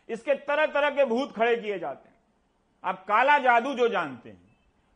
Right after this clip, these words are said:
वही बता दें कि क्या इस तरह की बहसों से कोई जादू किया जाता है, ताकि जनता का ध्यान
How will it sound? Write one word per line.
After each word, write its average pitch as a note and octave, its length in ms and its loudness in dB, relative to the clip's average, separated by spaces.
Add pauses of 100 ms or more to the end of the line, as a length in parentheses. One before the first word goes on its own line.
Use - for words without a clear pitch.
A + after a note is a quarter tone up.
वही G#3 320 -2
बता G3 340 -2
दें A2+ 340 -20
कि E3 60 -12
क्या B3+ 260 0
इस C#4 220 -4
तरह B3+ 180 -2
की B3 160 -8
बहसों F#3+ 400 -4
से B3 160 -8
कोई A#3 180 -4
जादू G3 360 0
किया G#3 260 -4
जाता D3 320 -6
है, G#2 180 -16 (540)
ताकि G3+ 300 -4
जनता G3+ 500 0
का B3 200 4
ध्यान G#3+ 480 -2